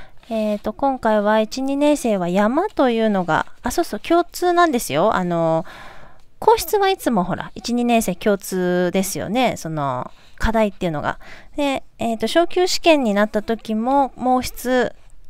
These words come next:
課題は一緒になりますね。そして二年生も山って書くんですが、まがちょうどあるので、ここでも形の説明としてはね、あの、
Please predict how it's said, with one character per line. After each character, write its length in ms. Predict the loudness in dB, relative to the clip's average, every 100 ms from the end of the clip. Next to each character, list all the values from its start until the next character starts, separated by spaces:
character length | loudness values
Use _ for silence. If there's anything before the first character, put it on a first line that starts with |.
| -6
課 140 | -2 2
題 220 | 2 2
は 120 | 0
一 80 | 0
緒 160 | 0
に 120 | 0 0
な 120 | 0
り 100 | 0
ま 160 | -2
す 180 | -2 -4
ね。 180 | -6 -6 -8 -12 -12
そ 160 | -8
し 160 | -8 -8
て 260 | -4 -4 -2
二 160 | -4
年 260 | -2 0 0
生 200 | 0 0
も 280 | 0 0 -2 -10
山 480 | -2 0 0 2 2
っ 40 | 0
て 280 | -4 -8 -6
書 120 | -8
く 200 | -6 -6
ん 80 | -4
で 120 | -6
す 220 | -6 -6
が、 260 | 0 0 0
ま 340 | -2 0 0 2
が 160 | 0
ち 100 | 0
ょ 120 | 0 0
う 20 |
ど 160 | 0
あ 80 | 0
る 100 | 0
の 140 | -2 -2
で、 160 | -4
こ 140 | -6 -6
こ 160 | -6
で 160 | -2 -2
も 120 | -2
形 440 | -2 -4 -4 -2 -4
の 80 |
説 260 | -2 -4 -6
明 200 | -6 -6
と 120 | -6
し 80 | -6
て 120 | -2
は 120 | -2
ね、 140 | -2 -8 -10 -16 -14
あ 120 | -8 -8
の、 180 | -8